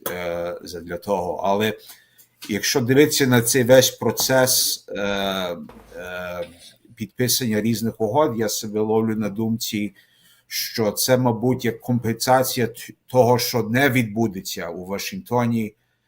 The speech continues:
на сімдесят п'ятій річниці нато, і, і виходять такі, е, і, е, е, bilateral, е, двосторонні, е, угоди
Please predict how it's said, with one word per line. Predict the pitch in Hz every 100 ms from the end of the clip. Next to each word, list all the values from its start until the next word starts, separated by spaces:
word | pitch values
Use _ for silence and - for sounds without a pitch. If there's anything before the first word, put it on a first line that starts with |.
| _ _
на | 92 95 95 87
сімдесят | - 98 90 95 - 101 95 _ _ _ -
п'ятій | 110 98 95 -
річниці | 85 87 - 98 90 - - 82 78 _ _ _ _ _
нато, | 87 110 143 143 110
і, | 117 110
і | 87 87 98
виходять | 95 - 104 95 95
такі, | - 92 - 104 98 92 _ _ _ _ -
е, | 92 90 90 87 85 85 - 78 -
і, | 82 85 85 -
е, | 92 90 87 82 - _ _ -
е, | 87 92
bilateral, | 90 95 98 113 120 123 117 113 110 104 -
е, | 87 87 87 85 - -
двосторонні, | 95 104 - - 107 113 117 110 107 95 _ _ _ _
е, | 87 90 87 87
угоди | 85 104 92 107 107 98 104 101